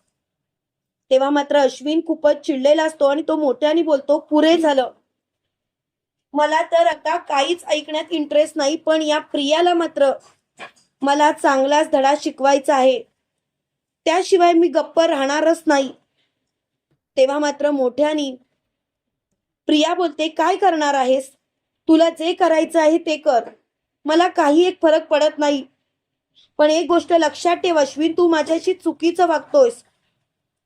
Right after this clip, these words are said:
तेव्हा मात्र अश्विन बोलतो, "काय? मी तुझ्याशी चुकीचं वागतोय? मी?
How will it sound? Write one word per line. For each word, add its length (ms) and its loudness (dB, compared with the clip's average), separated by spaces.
तेव्हा 200 4
मात्र 260 -2
अश्विन 380 -2
बोलतो, 340 0
"काय? 300 -2
मी 160 4
तुझ्याशी 460 2
चुकीचं 480 0
वागतोय? 380 2
मी? 400 2